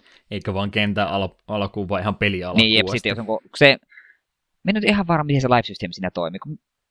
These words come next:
Speaker 2: jostain mä luin, että
Speaker 1: Mä
Speaker 2: se ilmeisesti, aina kun sä pelasit kentän läpi, niin antoi sulle yhden lifein tai jotain.
Speaker 1: Joo, mä yritin kanssa sitä tutkia monesta paikkaa, ja siinä ei oikein <laughs> kukaan ollut va-, ihan sata varma, mitenkä se toimii, mutta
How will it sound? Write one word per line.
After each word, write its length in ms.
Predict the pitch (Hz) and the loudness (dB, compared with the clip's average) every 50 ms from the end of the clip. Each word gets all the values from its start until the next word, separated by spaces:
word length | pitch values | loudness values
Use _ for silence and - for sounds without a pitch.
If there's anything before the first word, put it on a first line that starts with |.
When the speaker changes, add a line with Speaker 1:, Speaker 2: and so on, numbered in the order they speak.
| _ - | _ 2
Speaker 2:
jostain 360 | 151 185 202 - - 180 170 | 4 4 4 2 0 0 0
mä 120 | 160 156 151 | 0 0 0
luin, 320 | 147 156 160 156 151 - | 0 2 2 2 2 2
että 180 | 147 135 120 123 | 0 -2 0 2
Speaker 1:
Mä 20 | |
Speaker 2:
se 80 | 117 127 | 2 4
ilmeisesti, 680 | 101 139 165 196 185 165 131 123 - 127 - - 127 98 | 4 4 2 2 2 2 2 2 0 -2 0 2 2 2
aina 160 | 123 143 151 | 2 0 0
kun 80 | 139 135 | -4 -4
sä 120 | - 120 | -4 -2
pelasit 240 | - 127 127 120 - | 0 2 0 0 2
kentän 380 | - 139 143 147 - 117 107 107 | 4 4 4 4 2 0 2 2
läpi, 240 | 120 120 - 127 113 | 0 0 2 -2 -2
niin 100 | 98 85 | -2 -6
antoi 120 | 82 82 | -10 -10
sulle 140 | - 98 - - | -12 -10 -10 -6
yhden 220 | 90 - 90 76 | -4 -4 -4 -4
lifein 400 | 80 80 78 78 - - 76 - | -4 -4 -4 -4 -6 -10 -14 -8
tai 180 | - - 64 67 | -6 -6 -6 -6
jotain. 380 | 67 67 - - - 60 60 - _ _ _ _ _ _ _ _ _ _ _ _ _ _ _ _ _ _ _ _ - | -6 -8 -6 -6 -6 -6 -8 -12 _ _ _ _ _ _ _ _ _ _ _ _ _ _ _ _ _ _ _ _ -8
Speaker 1:
Joo, 240 | 113 104 101 101 98 | -6 -4 -4 -4 -4
mä 280 | 95 98 95 95 95 95 - - - - | -4 -4 -4 -6 -6 -8 -12 -14 -14 -10
yritin 300 | 101 101 92 104 104 98 | -8 -8 -6 -6 -6 -4
kanssa 260 | 107 104 98 92 - | -4 -4 -4 -6 -6
sitä 140 | - 110 101 | -8 -8 -6
tutkia 340 | - 107 101 - - 110 104 | -6 -8 -10 -8 -6 -4 -4
monesta 400 | 101 101 101 101 101 98 - 98 | -2 -2 -2 -4 -4 -6 -8 -12
paikkaa, 500 | - _ - 101 98 - _ - 107 98 | -10 _ -6 -6 -6 -8 _ -8 -8 -6
ja 40 | 90 | -6
siinä 100 | 95 92 | -6 -8
ei 20 | |
oikein 340 | 92 - 107 98 90 123 - | -8 -8 -10 -8 -8 -10 -10
<laughs> 0 | |
kukaan 320 | - 107 92 - 104 98 98 | -10 -10 -6 -4 -2 -2 -2
ollut 160 | 95 95 95 | -4 -4 -4
va-, 120 | 101 107 - - | -6 -6 -4 -2
ihan 240 | 127 127 123 117 104 | 0 2 2 2 2
sata 300 | 110 104 - 110 107 95 | -2 -2 -2 -2 -2 -2
varma, 260 | 104 101 98 98 95 | -2 -2 -2 -4 -6
mitenkä 360 | 95 90 - 101 95 90 95 | -6 -8 -8 -8 -8 -6 -8
se 80 | 90 92 | -10 -8
toimii, 440 | - 101 95 95 92 95 95 92 | -6 -6 -6 -6 -6 -8 -8 -8
mutta 400 | 92 95 95 - _ - 104 98 | -8 -10 -12 -12 _ -10 -10 -10